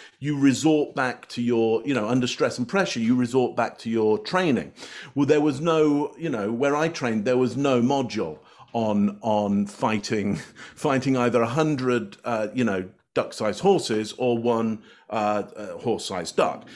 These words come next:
So I got no, I got no training to resort back to. So I need time to think, first of all. And so, so I think I'll have more time to think with those duck-sized, uh, horses.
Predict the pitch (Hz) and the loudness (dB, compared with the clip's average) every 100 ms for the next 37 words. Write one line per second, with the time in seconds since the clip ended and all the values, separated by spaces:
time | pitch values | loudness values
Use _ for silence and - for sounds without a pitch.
0 | - - 156 175 202 - 160 156 - - | -12 2 2 4 2 2 4 2 0 -12
1 | - 165 202 170 - - 151 147 143 123 | -4 0 0 0 -2 -2 0 2 2 0
2 | - 113 - 127 107 - - 180 - - | 0 -2 0 0 0 -4 -4 -4 -4 -10
3 | - - - - - - 143 165 220 - | -10 -10 -12 -20 -20 -4 0 4 4 2
4 | - 156 143 135 127 - - 123 92 - | -2 -2 -2 -4 -8 -8 -2 -2 -2 -8
5 | - - _ _ _ _ _ _ _ - | -20 -20 _ _ _ _ _ _ _ -2
6 | 165 165 - 101 95 85 113 117 - - | -2 -2 -4 -4 -2 -2 -2 -4 -14 -12
7 | - 123 - 120 120 117 - - - 131 | -4 -2 0 2 0 -2 -12 -14 -2 0
8 | 127 - - - - 123 131 196 156 139 | 0 -2 -18 -20 -6 -4 -2 -2 -2 -2
9 | 143 127 127 131 135 165 170 - 147 135 | 0 0 2 4 4 2 0 -4 -4 -4
10 | 131 120 - 101 90 - - - - _ | -6 -10 -4 -2 -4 -10 -20 -20 -20 _
11 | 107 98 110 107 98 - 113 - - - | -6 -4 0 0 -2 -4 -6 -6 -10 -8
12 | 101 92 92 82 - _ _ _ _ 92 | -6 -6 -8 -10 -16 _ _ _ _ -4
13 | 90 85 - - 127 113 - 69 - | -2 -2 -8 0 2 2 0 -10 -14